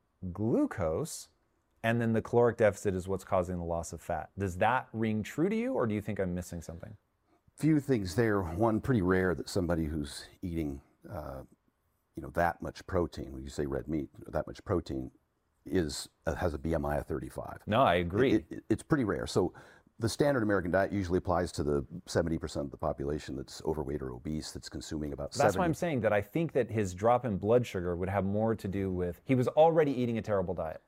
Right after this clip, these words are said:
Speaker 2: Yeah.
Speaker 1: And now he's eating another variation of a terrible diet, just with
Speaker 2: Fewer
Speaker 1: less calories.
Speaker 2: calories, which would also mean fewer carbs.
Speaker 1: Right.
Speaker 2: Uh, I would say this as well, that when people get a B M I over thirty-five, generally speaking, they have some degree of fatty liver,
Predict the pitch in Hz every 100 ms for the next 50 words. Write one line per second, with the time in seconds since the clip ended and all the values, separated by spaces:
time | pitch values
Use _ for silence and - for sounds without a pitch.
0 | _ 82 - _ - 113 131 160 147 120
1 | 120 113 110 107 110 147 185 139 123 104
2 | 101 110 104 101 95 101 95 92 101 95
3 | 92 90 87 87 92 110 110 107 78 73
4 | 98 82 71 71 - - - - 98 95
5 | 85 82 80 73 73 80 73 69 80 67
6 | - 80 65 - - 92 87 - _ _
7 | _ 95 87 - 135 135 - 113 104 -
8 | 80 76 57 - 85 - _ _ _ 98
9 | 90 127 113 104 85 92 80 76 73 71
10 | 78 71 67 67 67 73 85 82 73 71
11 | - 71 69 69 67 - 76 71 69 69
12 | 64 69 67 65 64